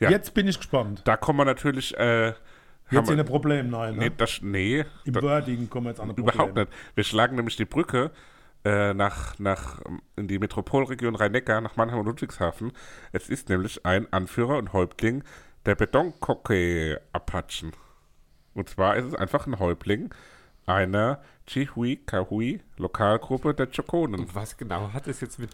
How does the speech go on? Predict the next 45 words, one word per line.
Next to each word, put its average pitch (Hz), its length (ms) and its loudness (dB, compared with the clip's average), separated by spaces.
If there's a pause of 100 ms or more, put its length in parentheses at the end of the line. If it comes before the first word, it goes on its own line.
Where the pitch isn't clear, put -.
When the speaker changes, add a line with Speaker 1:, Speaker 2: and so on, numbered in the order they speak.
Speaker 3:
der 98 140 -4
Rhein-Neckar-Region 107 720 -8
zu 110 100 -16
tun? 98 240 -16 (360)
Speaker 1:
Wegen - 280 -14
Apache. - 640 -6 (880)
Speaker 2:
Ah, 175 1400 4
Speaker 1:
Ein - 40 2 (140)
Apachenhäuptling. 120 480 4
Speaker 2:
jetzt, 101 120 0
das 135 100 -4
hat 170 140 4
bei 165 100 0
mir 170 140 0
aber 160 180 -2
auch 170 40 -4
noch 139 100 -2
so 120 100 -4
ein 113 40 -10
bisschen 120 180 -2
nach. 117 240 -4 (960)
Speaker 1:
Das 110 160 2
Speaker 2:
Ja. 110 80 -2
Speaker 1:
Häuptling 107 380 4
der 135 100 6
Speaker 3:
Jedenfalls, 131 200 2
der 135 100 2
Speaker 1:
Bedonkokke-Apachen. 131 480 2
Speaker 3:
Schrei 127 260 4 (120)
ist, 104 140 -6
glaub 127 220 0
ich, 123 160 -8
also 113 160 -6
der 110 400 0 (160)
im 107 160 -8
Vordergrund 139 560 -2
ist - 300 -12 (360)
echt - 320 -6
und 104 120 -10
dann 110 100 -4
im 107 60 -4
Hintergrund 113 400 -6
wird 104 120 -4
aber 101 180 -2
nochmal 90 520 -6